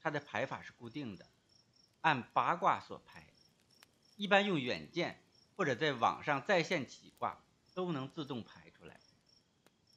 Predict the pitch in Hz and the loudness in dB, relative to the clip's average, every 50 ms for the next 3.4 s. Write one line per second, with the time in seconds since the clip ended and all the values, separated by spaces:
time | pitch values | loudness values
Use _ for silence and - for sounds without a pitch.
0 | _ _ _ _ _ _ _ _ _ _ _ _ _ _ _ _ _ _ _ - | _ _ _ _ _ _ _ _ _ _ _ _ _ _ _ _ _ _ _ -6
1 | - - 208 214 220 202 190 180 180 170 180 170 175 208 180 143 127 120 123 131 | -2 0 0 2 4 4 4 4 4 4 4 2 2 2 2 2 2 2 2 0
2 | 135 143 160 160 - - 165 143 123 127 120 117 117 113 - 131 120 131 143 143 | -2 -4 -6 -8 -10 -8 -8 -8 -6 -6 -8 -8 -8 -8 -10 -10 -8 -6 -8 -8
3 | - - - - - - - - | -8 -10 -8 -8 -8 -8 -8 -12